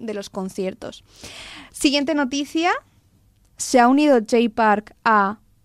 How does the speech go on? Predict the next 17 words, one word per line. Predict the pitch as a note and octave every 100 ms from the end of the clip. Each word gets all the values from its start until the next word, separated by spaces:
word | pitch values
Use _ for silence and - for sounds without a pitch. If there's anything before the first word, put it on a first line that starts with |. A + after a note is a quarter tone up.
| _ -
no | A3+
puedo | A#3 A#3
decir | A3 G#3+
aquí | G#3
el | G#3+
nombre, | G3 G#3+ G#3 G3+ -
a | A3+
la | G#3
página | A3 A3 A#3+ G#3+ G3
azul, | - G#3 B3 G4+
¿es | B3+ C#4
la | B3
paginita | B3 B3+ A#3 A3+
azul? | G#3+ D#4+ - _ - - _
A | A#3+ A3 G#3 G#3 _
O | B3 A#3 -
F. | A3+ -